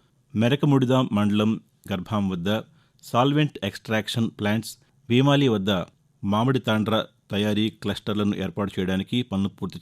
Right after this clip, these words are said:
చేయాలని ఆదేశించారు. వివిధ పథకాల కింద ఇప్పటివరకు అనుమతులు మంజూరు చేసిన యూనిట్లను వెంటనే ప్రారంభించేందుకు కృషి చేయాలని కలెక్టర్ సూచించారు.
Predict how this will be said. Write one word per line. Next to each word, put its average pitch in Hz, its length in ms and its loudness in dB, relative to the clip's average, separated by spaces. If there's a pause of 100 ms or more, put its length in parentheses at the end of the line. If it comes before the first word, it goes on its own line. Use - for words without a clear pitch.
చేయాలని 95 220 -2
ఆదేశించారు. 85 600 -4 (480)
వివిధ 139 240 4
పథకాల 143 500 2
కింద 110 240 0 (360)
ఇప్పటివరకు 110 560 0
అనుమతులు 110 340 2
మంజూరు 101 280 2 (100)
చేసిన 98 320 -2 (100)
యూనిట్లను 104 540 -2 (280)
వెంటనే 104 320 0
ప్రారంభించేందుకు 101 840 -2
కృషి 95 300 -6
చేయాలని 101 460 -2 (240)
కలెక్టర్ 104 380 -2 (140)
సూచించారు. 90 760 -6